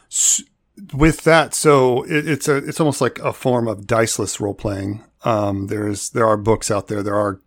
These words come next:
tabletop games that it's, it's a diceless game. And so how, how were conflicts handled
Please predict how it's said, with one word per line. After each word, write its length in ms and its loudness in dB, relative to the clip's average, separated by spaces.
tabletop 560 4
games 380 2
that 140 -4
it's, 180 -10
it's 200 -6
a 60 -2
diceless 580 0
game. 420 -2
And 420 2
so 120 0
how, 320 4
how 180 2
were 160 4
conflicts 640 0
handled 500 -6